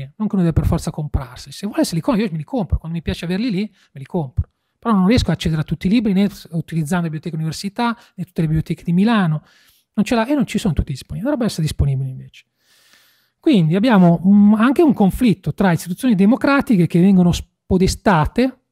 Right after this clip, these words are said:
da questo neoliberismo digitale e quindi dovrebbero rigettare questo soluzionismo e questo mettersi nelle mani, perché poi diventeranno dipendenti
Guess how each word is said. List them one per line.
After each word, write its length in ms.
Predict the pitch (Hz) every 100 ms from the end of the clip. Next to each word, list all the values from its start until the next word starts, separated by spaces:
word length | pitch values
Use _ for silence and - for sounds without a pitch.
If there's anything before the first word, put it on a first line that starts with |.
| _
da 140 | 160
questo 260 | - 175 -
neoliberismo 540 | 175 170 160 180 165
digitale 720 | 160 160 190 - 269 202 135 139 _ _ _ _ _ _ _ _ _
e 120 | -
quindi 180 | - 349
dovrebbero 300 | 226 220 214
rigettare 680 | 254 226 302 - 254 269 311
questo 560 | 208 202 - 240 214
soluzionismo 1040 | 196 214 220 - 254 240 185 175 214 269 - _ _ _ _ _ _ _ _ _ _ _ _ -
e 120 | 190
questo 300 | 240 - 247
mettersi 460 | 226 - 277 -
nelle 220 | 220 196 185
mani, 340 | 277 254 165
perché 240 | - 185
poi 160 | 294 302
diventeranno 420 | 285 208 208 214
dipendenti 800 | 202 - 175 190 269 151 - 127